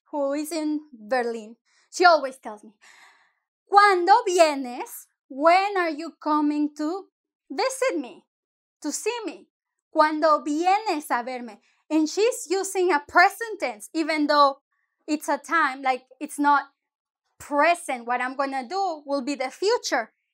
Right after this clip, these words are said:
She's stating it in the present tense, and that's a regular way to say it. She said, "When are you coming? ¿Cuándo vienes?"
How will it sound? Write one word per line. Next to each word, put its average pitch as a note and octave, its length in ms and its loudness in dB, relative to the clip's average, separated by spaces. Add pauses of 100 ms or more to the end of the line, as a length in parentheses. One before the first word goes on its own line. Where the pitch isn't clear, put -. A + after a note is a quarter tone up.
(140)
She's F4 200 -4 (160)
stating F4+ 480 0
it C#4+ 100 -8
in C#4+ 140 -6
the C#4+ 100 -2
present G#4 560 -2
tense, A3+ 260 -10
and D#4 200 0
that's D4+ 220 2 (100)
a C#4+ 120 0
regular C4+ 680 -4 (260)
way B3+ 200 2
to C4+ 160 -12
say B4+ 300 -2
it. C#4 80 -10
She C#4+ 140 -12
said, B3+ 260 -4 (400)
"When G4+ 160 4
are C5+ 220 -8
you G4 120 -4
coming? G4 560 0 (460)
¿Cuándo F4 380 6
vienes?" F4 680 -2